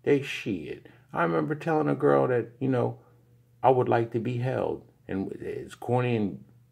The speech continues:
as it may sound to some women or some younger dudes, eh, and she, like, basically clowned me and, you know, accused me of being a bitch. And I'm like, Wow.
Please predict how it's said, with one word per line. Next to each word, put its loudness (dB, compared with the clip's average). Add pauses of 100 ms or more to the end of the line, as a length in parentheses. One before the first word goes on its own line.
(300)
as 0
it -4
may 4
sound -2
to -2
some -2
women 2
or -4
some -2
younger 0
dudes, 0 (560)
eh, -8 (260)
and -6
she, -4
like, 0
basically 0
clowned 0
me -8
and, -14 (220)
you -2
know, -8 (200)
accused -4
me 2
of 2
being 0
a -2
bitch. -2
And -8
I'm -4
like, -4
Wow. 2